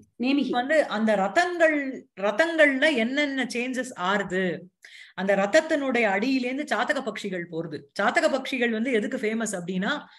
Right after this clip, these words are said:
Speaker 2: அவைகள் வந்து இந்த பூமியில கிடக்கிற வாட்டரை குடிக்காது. அவைகள் வந்து மேகத்திலேந்து வர இதுல தான். So டைரக்டா அது தண்ணி குடிக்கிறதுக்கு அங்கேயே போயிடும். So அந்த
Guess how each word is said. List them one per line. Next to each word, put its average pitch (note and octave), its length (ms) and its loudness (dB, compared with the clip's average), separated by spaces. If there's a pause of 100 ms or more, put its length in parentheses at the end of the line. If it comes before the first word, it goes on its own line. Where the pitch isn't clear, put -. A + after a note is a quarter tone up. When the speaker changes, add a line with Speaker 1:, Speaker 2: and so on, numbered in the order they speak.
(140)
Speaker 2:
அவைகள் G#3 500 2
வந்து A#3 200 -2
இந்த A3 120 0
பூமியில C#4+ 460 0
கிடக்கிற G3+ 380 0
வாட்டரை G#3 380 -2
குடிக்காது. G3 400 -4 (920)
அவைகள் G#3+ 380 4
வந்து B3+ 180 0
மேகத்திலேந்து D4 720 4
வர A3+ 520 2
இதுல G#3 180 -4
தான். A#3+ 140 -4
So B3+ 160 -6
டைரக்டா A#3 600 0 (120)
அது G#3 320 -2
தண்ணி A3+ 280 -6
குடிக்கிறதுக்கு B3+ 400 -4
அங்கேயே G#3+ 180 -2
போயிடும். F3+ 260 -6 (320)
So C#4 160 -2
அந்த G#3 460 0